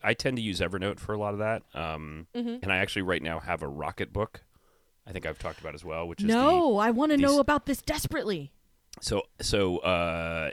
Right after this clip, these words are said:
Speaker 1: Amazon a f-, a couple months ago had a, um,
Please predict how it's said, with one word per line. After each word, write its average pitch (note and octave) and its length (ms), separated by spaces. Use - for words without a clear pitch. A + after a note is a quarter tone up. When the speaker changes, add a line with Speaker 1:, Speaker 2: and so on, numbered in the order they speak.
Speaker 1:
Amazon G2+ 840
a - 20
f-, - 440
a G2 60
couple F#2+ 240
months F#2 260
ago F2 560
had E2 340
a, D#2+ 580
um, D2+ 480